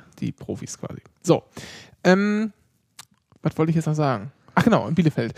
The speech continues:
Und da war ich, das war zweitausendfünf oder so, war ich da mal. Und das hat mir echt gut gefallen, weil es war so schön klein und die Stimmung war irgendwie nett und das war alles so schön, so schön kuschelig. Und wenn man halt in diese Riesenstadien geht,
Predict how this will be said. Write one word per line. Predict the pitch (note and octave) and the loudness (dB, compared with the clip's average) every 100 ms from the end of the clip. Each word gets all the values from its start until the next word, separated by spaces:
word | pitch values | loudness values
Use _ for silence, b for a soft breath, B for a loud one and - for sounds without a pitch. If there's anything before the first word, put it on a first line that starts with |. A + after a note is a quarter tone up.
| B B | B B
Und | E3 | 4
da | E3+ G3+ G3+ | 4 4 4
war | F#3 G#3+ | 2 2
ich, | - | -2
das | - C#3+ | -8 0
war | D#3 E3 C#3+ | 2 4 2
zweitausendfünf | C#3 C3 C3 C#3 C3 B2+ - - F3 G#3 | 0 -6 -4 -4 -4 -6 -12 -4 -4 -2
oder | F#3+ F#3 | -2 -2
so, | F3+ | 0
war | F3+ | -2
ich | |
da | F#3 | 0
mal. | F#3 D3+ | 0 2
Und | |
das | E3 - | 0 0
hat | F3+ | -2
mir | |
echt | - - | -4 -8
gut | - | -8
gefallen, | - - A3 G3 C#4 B B - | -8 2 4 4 0 B B 2
weil | D#3 | 6
es | |
war | E3+ | 6
so | E3 | 4
schön | E3 D#3 | 2 -2
klein | G3 A3+ A#3 | 0 2 2
und | F#3 | 2
die | D#3 | 0
Stimmung | - A#3+ G#3 | -2 -2 2
war | E3+ | 4
irgendwie | E3+ E3 | 2 2
nett | E3+ E3 E3+ | 2 2 2
und | D3+ | -2
das | C#3+ | 0
war | C#3 | 0
alles | A#2+ D3+ | 0 -2
so | D#3 | -4
schön, | - D3+ | -2 -2
so | D#3 D3 | -2 -4
schön | D3+ | -4
kuschelig. | - A#3 G#3+ F#3+ F3+ | -2 -2 2 0 2
Und | |
wenn | D3 | 2
man | D3 | 4
halt | D3 D3 | 4 4
in | C#3+ | 4
diese | C#3+ C#3+ | 4 4
Riesenstadien | F#3 F3 - A#2+ B2 B2 | 2 0 2 2 2 0
geht, | C3 | 0